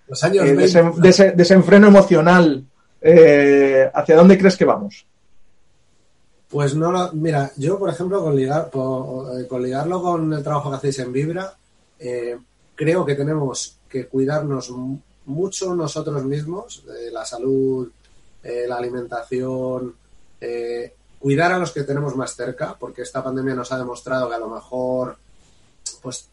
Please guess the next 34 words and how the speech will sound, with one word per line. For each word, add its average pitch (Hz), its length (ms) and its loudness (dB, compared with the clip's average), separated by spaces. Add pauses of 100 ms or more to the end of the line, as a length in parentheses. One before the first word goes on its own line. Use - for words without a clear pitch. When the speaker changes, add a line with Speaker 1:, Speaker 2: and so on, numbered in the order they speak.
(100)
Speaker 1:
todo 156 220 0
ese 156 160 -2
mundo 156 320 -2
social, 143 580 -4
cuando 131 220 -6
se 127 100 -10
pone 139 200 -4
tan 131 200 -6
feo, 139 460 -6
al 127 120 -10
final 135 260 -6
quedan 139 280 -4
los 117 200 -10
que 101 100 -14
quedan, 131 340 -8
quedan 110 500 -16
Speaker 2:
Eso - 240 -10
Speaker 1:
los - 140 -10
Speaker 2:
es - 60 -18
Speaker 1:
amigos 151 240 -14
Speaker 2:
muy 147 100 0
Speaker 1:
más 127 80 -2
Speaker 2:
cierto, 120 160 -2
Speaker 1:
directos, 127 400 -10
la 127 80 -6
Speaker 2:
muy 143 100 -4
cierto. 127 140 -6
Speaker 1:
familia 127 360 -4
directa. 131 440 -16 (320)
Cuidar 156 280 -2
mucho 156 260 -6
eso. 170 280 -10 (680)
Y 156 100 0
luego, 180 600 -2